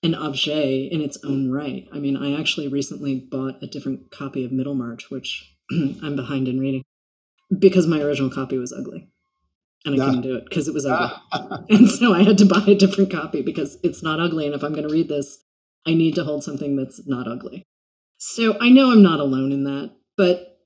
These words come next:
Speaker 1: what's the greatest pleasure for you when you're holding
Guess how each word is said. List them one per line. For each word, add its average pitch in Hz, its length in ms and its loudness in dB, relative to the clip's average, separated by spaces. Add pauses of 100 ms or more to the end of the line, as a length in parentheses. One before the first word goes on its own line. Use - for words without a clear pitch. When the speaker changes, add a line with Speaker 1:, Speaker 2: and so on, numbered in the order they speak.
Speaker 1:
what's 196 400 0
the 311 100 2
greatest 226 380 4
pleasure 190 320 4
for 175 200 0
you 156 880 2
when 160 340 0
you're 156 140 -2
holding 143 800 -4